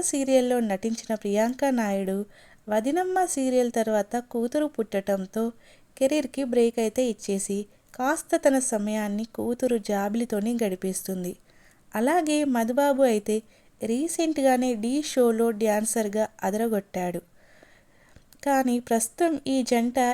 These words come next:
ఎక్కువ టైంని వారి ముద్దుల కూతురు అయిన జాబిలికి మాత్రమే స్పెండ్ చేస్తూ ఉన్నారు.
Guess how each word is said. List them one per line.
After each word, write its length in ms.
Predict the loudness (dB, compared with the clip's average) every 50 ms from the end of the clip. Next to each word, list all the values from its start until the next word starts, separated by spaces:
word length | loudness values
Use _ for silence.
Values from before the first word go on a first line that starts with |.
| -2 -4
ఎక్కువ 340 | -6 -8 -8 _ 0 2 2
టైంని 440 | 4 4 4 4 4 4 2 2 0 2
వారి 300 | 2 2 2 2 2 0
ముద్దుల 380 | -2 -4 -6 -6 -2 0 0 0
కూతురు 440 | 0 -2 -2 -2 0 0 0 0
అయిన 200 | 0 0 0 -2 -4 -2
జాబిలికి 580 | -2 0 0 2 2 0 0 -2 -4 -4 -4 -4
మాత్రమే 540 | -2 -2 -2 -2 -4 -4 -2 0 0 0
స్పెండ్ 400 | 0 -2 -6 -6 -4 -4 -4 -2
చేస్తూ 340 | -2 -2 -2 -2 -4 -2 -2 0
ఉన్నారు. 400 | 0 0 -2 -4 -4 -6 -6 -8